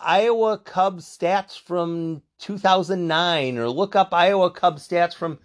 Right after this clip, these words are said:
twenty fourteen, or whatever the heck year you wanna look up. Look up, I, how are their pitchers? What, what were their numbers? Were they any good? Very rarely has it been a situation where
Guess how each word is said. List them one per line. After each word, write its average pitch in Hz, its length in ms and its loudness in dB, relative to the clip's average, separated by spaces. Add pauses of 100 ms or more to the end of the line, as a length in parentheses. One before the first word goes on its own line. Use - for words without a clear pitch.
(260)
twenty 180 300 0
fourteen, 170 440 -2
or 156 80 -2
whatever 247 360 2
the 262 100 8
heck 240 240 2
year 175 220 -4
you 202 200 -4
wanna 202 280 0
look 190 180 0
up. 214 260 -4 (360)
Look 247 180 6
up, 240 160 4
I, 220 180 2 (360)
how 262 320 2
are 294 80 4
their 247 100 6
pitchers? 202 600 -4
What, 226 200 4
what 226 180 2
were 247 120 4
their 214 180 2
numbers? 175 540 -4 (200)
Were 233 480 6
they 190 300 2
any 180 220 -2
good? 165 320 0 (560)
Very 233 440 6
rarely 208 500 -2
has 165 180 -8
it 156 120 -12
been 160 140 -2
a 165 60 -6
situation 143 920 -8
where 78 380 -8